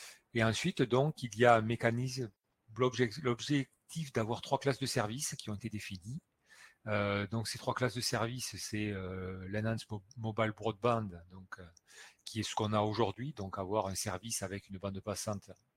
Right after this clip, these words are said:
beaucoup plus large, euh, de façon à obtenir des débits bien plus importants qu'en quatre G.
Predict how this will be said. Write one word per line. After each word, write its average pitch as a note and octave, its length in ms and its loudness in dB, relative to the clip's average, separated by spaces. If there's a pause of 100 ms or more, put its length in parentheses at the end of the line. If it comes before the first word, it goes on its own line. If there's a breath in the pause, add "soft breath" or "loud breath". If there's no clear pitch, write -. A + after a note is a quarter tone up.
(100)
beaucoup A#2 360 -8
plus - 160 -10
large, A2 420 0 (720 loud breath)
euh, F#2 260 -2
de F#2+ 120 -6
façon G#2 300 -2
à G2+ 80 4
obtenir G#2+ 400 -4
des G2 100 -6
débits - 320 -8
bien G#2+ 160 -2
plus G#2 300 -6
importants G#2+ 440 -2
qu'en F#2+ 260 -6
quatre - 200 -6
G. E3+ 220 -2